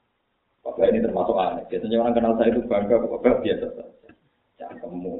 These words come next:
wong kok bangga mbek kowe. Mestine ki sing bangga kenal aku. Ya sampean mau aturan kok ngono. Liman kok ngono.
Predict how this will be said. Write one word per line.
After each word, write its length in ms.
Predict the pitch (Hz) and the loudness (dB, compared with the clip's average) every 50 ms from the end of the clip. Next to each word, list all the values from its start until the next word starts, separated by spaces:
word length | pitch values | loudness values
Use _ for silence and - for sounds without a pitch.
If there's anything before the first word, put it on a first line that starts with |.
| - - - _ | -12 -16 -20 _
wong 140 | - 110 110 | -2 0 2
kok 160 | 113 117 110 - | 2 2 2 2
bangga 240 | 123 107 - - - - | 2 2 4 4 4 4
mbek 160 | - - - - | 2 2 0 0
kowe. 240 | - 143 143 143 123 - - - - - - - - - 330 - - 254 - - - - - - - - - - - - - - - - - - - | 2 2 4 4 4 4 2 0 0 2 0 2 0 0 0 0 0 -2 -4 -6 -8 -14 -14 -14 -14 -12 -12 -14 -14 -14 -18 -18 -20 -20 -20 -20 0
Mestine 360 | 131 143 - - 160 156 160 156 147 | 2 2 4 4 2 0 0 2 2
ki 80 | 156 147 | 2 2
sing 100 | 156 143 | 2 0
bangga 560 | 123 123 117 123 120 - - 123 123 120 - - | 2 2 2 2 0 -2 0 4 4 4 4 4
kenal 280 | 123 113 113 113 113 | 2 2 2 2 2
aku. 560 | 110 - - - - - 107 101 98 95 92 - - - 113 117 - - - | 2 0 -4 -8 -12 -12 -12 -10 -10 -12 -12 -12 -14 -14 -14 -12 -6 -2 0
Ya 120 | 131 131 | 0 2
sampean 280 | - 247 247 277 277 269 247 240 226 - 214 220 440 427 370 - - - - - - - - - - - - - - - - - - - - - - - - 127 | 2 4 4 4 4 4 4 2 2 0 0 0 0 0 0 0 0 0 -2 -4 -4 -6 -6 -8 -8 -10 -10 -8 -10 -10 -8 -8 -8 -8 -8 -8 -6 -4 -2 -2
mau 200 | 131 135 131 131 131 131 | 0 2 2 2 2 2
aturan 400 | 127 135 135 127 127 120 120 117 | 0 0 0 2 2 4 4 4
kok 120 | 117 110 | 2 2
ngono. 360 | 110 113 113 110 110 110 110 - - - - - - - - - - - - - - - - 784 - - - - - _ _ _ _ _ _ _ _ _ _ _ _ _ _ - | 2 2 2 2 2 0 -2 -2 -4 -6 -8 -8 -10 -10 -12 -14 -16 -16 -16 -18 -16 -16 -18 -20 -20 -20 -20 -20 -20 _ _ _ _ _ _ _ _ _ _ _ _ _ _ -6
Liman 360 | 107 117 120 117 107 - - | -2 0 2 2 2 2 0
kok 160 | - - 95 | -2 -2 -2
ngono. 340 | 98 95 95 92 92 90 90 | -2 -4 -4 -4 -6 -8 -10